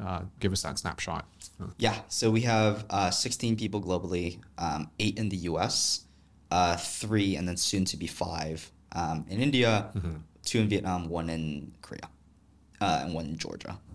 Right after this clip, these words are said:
Speaker 2: And in terms of revenue, we're approaching one million of A R R,
Speaker 1: Mm-hmm.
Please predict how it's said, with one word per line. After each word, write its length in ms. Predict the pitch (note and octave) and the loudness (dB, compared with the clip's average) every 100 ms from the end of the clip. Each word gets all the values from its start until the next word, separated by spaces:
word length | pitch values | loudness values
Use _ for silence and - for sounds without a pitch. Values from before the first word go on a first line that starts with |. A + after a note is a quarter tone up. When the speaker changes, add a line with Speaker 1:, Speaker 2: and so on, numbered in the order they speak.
| - - | -10 0
Speaker 2:
And 580 | G#2+ G#2 G2+ G2 F#2 - - - - | 4 4 4 2 0 -2 -10 -12 -2
in 80 | A#2+ | 0
terms 180 | B2+ | 2
of 120 | B2+ G#2+ | 2 4
revenue, 340 | G2 G2 F#2+ | 4 2 2
we're 160 | G2 F#2+ | 2 0
approaching 1040 | F#2 - G2+ - G#2 G2 G2 F#2+ G2 G2+ | 0 0 2 2 2 2 2 0 0 -2
one 200 | F#2+ F2 | -2 0
million 260 | F2+ F2+ F2 | 0 0 -2
of 120 | E2 | 0
A 100 | E2 | 2
R 100 | E2 | 2
R, 280 | E2+ C3 E3+ - | 2 2 -2 -2
Speaker 1:
Mm-hmm. 220 | E2+ | 0